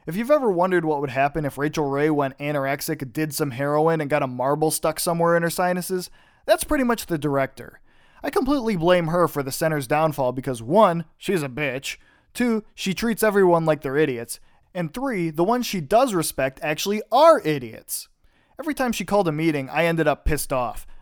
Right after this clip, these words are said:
and not only because she'd walk to the farthest end of a room full of cubicles and expect everyone to hear her. Basically, every meeting is to tell us our numbers are bad, they're taking something away from us as punishment,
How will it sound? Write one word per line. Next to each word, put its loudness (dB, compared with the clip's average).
and 0
not 4
only 2
because -2
she'd -2
walk 0
to -4
the 2
farthest 0
end 2
of 0
a 2
room 2
full 4
of -2
cubicles 0
and -6
expect -2
everyone 0
to -2
hear 2
her. -12
Basically, -2
every 0
meeting 2
is -4
to -8
tell 2
us -2
our -2
numbers 0
are 0
bad, 0
they're -4
taking -2
something -2
away 4
from -2
us 2
as -4
punishment, -4